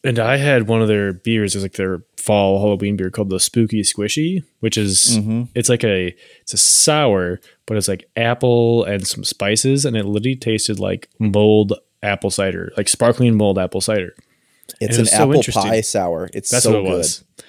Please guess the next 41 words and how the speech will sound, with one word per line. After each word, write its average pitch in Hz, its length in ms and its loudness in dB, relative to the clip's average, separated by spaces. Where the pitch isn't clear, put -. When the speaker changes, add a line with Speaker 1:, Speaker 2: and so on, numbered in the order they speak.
Speaker 1:
It 131 80 0
was 120 160 2
so 135 340 4
good, 117 240 4
and 98 100 0
I 98 80 -2
was 95 120 -4
like, 90 240 -8
"Wow, 95 360 2
they, 104 180 0
they 143 120 2
have 175 100 4
some 110 160 -2
weird 104 260 0
beers." 92 240 -4
I 123 80 0
had 175 80 4
another 113 260 2
one 95 160 0
I 87 120 -6
didn't 95 260 -2
like 92 260 -4
very 104 220 0
much 117 400 -4
from 131 220 0
there, 143 360 -2
but 90 220 -2
'cause - 120 0
it's, 131 200 4
they're, 139 320 2
they're 120 300 -4
out 110 180 -4
there. 101 140 -4
It 117 60 0
was 110 220 0
the 104 340 0
bourbon 110 440 0
barrel 98 380 0
aged 92 300 -2
Super - 320 0
Squishy. 80 520 -6